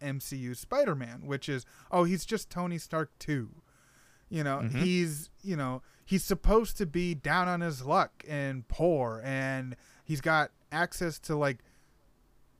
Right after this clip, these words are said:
Speaker 1: an Iron Man suit, basically, and money behind him, and, like, th-, the end of Spider-Man No Way Home soft resets Peter Parker.
Speaker 2: Mm-hmm.
Speaker 1: He has nothing and nobody.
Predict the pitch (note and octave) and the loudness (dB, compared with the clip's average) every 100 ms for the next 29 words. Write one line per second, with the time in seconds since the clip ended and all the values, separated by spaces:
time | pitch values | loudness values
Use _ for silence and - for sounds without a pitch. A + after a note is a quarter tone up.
0 | _ _ - C#3+ C3+ F#3 E3+ C#3+ C3 A#2+ | _ _ -6 -4 0 2 2 0 -2 -4
1 | A#2 C3 A2+ C3 A#2 B2 A#2 C3 B2 A#2+ | -6 -6 -6 -8 -8 -10 -8 -6 -4 -6
2 | C3+ C3+ C3 B2 B2 B2 B2+ D#3+ E3 C#3+ | -6 -4 -4 -6 -8 -6 0 0 0 -2
3 | C3+ C3+ B2+ B2 B2+ C#3 A#2+ - - - | -2 -4 -6 -8 -6 -6 -8 -12 -20 -20
4 | - C3+ C#3 _ _ - - E3+ F3 - | -12 -10 -12 _ _ -20 -6 -2 -2 0
5 | G3+ B3 C#4 G#3+ - E3+ F#3+ F#3 F3+ D3+ | 2 2 0 -2 -2 0 0 0 -2 -2
6 | D3+ F3+ C#3+ A2 G#2+ A#2 - - - _ | -2 -2 -2 -6 -8 -14 -20 -20 -20 _
7 | _ _ - - D#3 D3 D3+ - C#3+ C#3 | _ _ -8 -4 0 2 0 -4 -6 -6
8 | - C3+ B2 - C3+ B2+ B2+ - G#2 - | -4 -6 -6 -8 -6 -6 -6 -8 -10 -12
9 | - - _ _ _ _ _ _ _ - | -20 -20 _ _ _ _ _ _ _ -8
10 | B2+ B2 D#3+ D3+ C3+ C#3+ C3 A#2+ C3 C3+ | -4 0 0 -2 0 0 0 -4 -6 -6
11 | C#3+ C3 A#2 - - B2+ A#2+ A#2+ A#2 A#2 | -6 -8 -10 -14 -10 -8 -6 -4 -4 -6
12 | B2 E3 | -8 -12